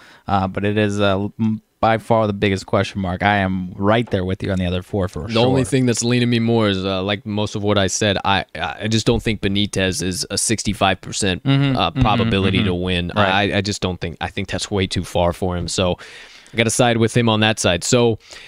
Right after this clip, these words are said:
Speaker 2: there is that. Let me make sure. Lock that in. Everything good there. All right, so that's all locked. So then I wanna look at these alternate, uh, methods of victory. So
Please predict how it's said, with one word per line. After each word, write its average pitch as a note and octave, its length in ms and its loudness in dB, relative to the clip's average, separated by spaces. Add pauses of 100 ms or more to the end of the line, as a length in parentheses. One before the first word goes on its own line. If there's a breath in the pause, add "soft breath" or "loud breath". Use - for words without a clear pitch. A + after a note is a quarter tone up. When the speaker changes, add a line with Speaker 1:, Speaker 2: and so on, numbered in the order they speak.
(100 loud breath)
Speaker 2:
there C3+ 460 2
is C#3 480 2
that. G#2 640 2
Let A#2 160 2
me B2+ 80 2
make B2 200 2
sure. A2 800 2 (220 loud breath)
Lock G#2+ 360 -4
that B2 480 -2
in. C#3+ 720 -2
Everything A2+ 520 -8
good C#2 260 -12
there. D#2+ 1040 -4 (220 loud breath)
All F#2 100 -2
right, - 180 -8
so - 120 -10
that's A#2 340 -2
all A2 220 0
locked. G2+ 480 0 (540 loud breath)
So - 180 -6
then A#2 800 2 (480)
I - 40 -14
wanna D#3+ 200 -2
look E3 160 -2
at D3+ 80 -4
these A#2 240 -2
alternate, G#2+ 680 -2
uh, F#2 220 0
methods F#2 360 -6
of F2+ 120 -10
victory. F2 480 -8
So G#2 500 0